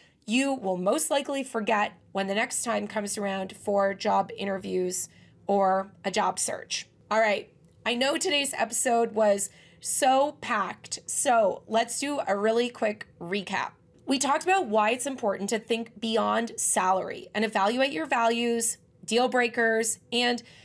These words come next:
how the role would set you up for future roles. I shared strategies for what to do if a job offer is not right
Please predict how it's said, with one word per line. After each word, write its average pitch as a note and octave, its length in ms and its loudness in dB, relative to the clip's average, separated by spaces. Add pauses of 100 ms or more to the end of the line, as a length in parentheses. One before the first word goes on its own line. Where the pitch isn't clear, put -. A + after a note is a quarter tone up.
(220)
how E4+ 200 2
the F#4 100 2
role A#3+ 300 2
would A3 160 0
set - 300 0
you A#3 120 0
up G#3 260 0 (120)
for G3+ 460 2
future C4 460 -4
roles. - 600 -6 (520)
I B3 60 0
shared D4 480 -2
strategies C4+ 640 0
for A3+ 100 -4
what A#3+ 200 0
to A#3 80 -6
do A#3+ 300 -4
if A#3+ 140 -2
a G3 40 -14
job A3 260 2
offer A#3 380 2
is F#3+ 200 -6
not G#3 260 0
right A#3 380 0